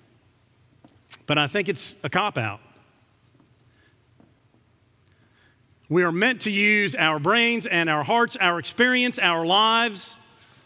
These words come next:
and again, come to Christ of our own free will. That is God's design. That is clear.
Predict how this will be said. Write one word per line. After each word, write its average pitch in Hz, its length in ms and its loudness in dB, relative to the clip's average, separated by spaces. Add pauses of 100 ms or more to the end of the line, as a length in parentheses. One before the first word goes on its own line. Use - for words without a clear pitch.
(380)
and 170 140 0
again, 226 480 2
come 262 260 0
to 277 100 -2
Christ 226 440 0
of 214 240 0
our 202 280 0
own 190 440 -2 (200)
free 170 600 0 (320)
will. 127 520 0 (520)
That 190 180 -4
is 151 140 -4
God's 170 380 -2
design. 139 440 -2
That 160 260 2
is 117 140 -14
clear. 139 400 -2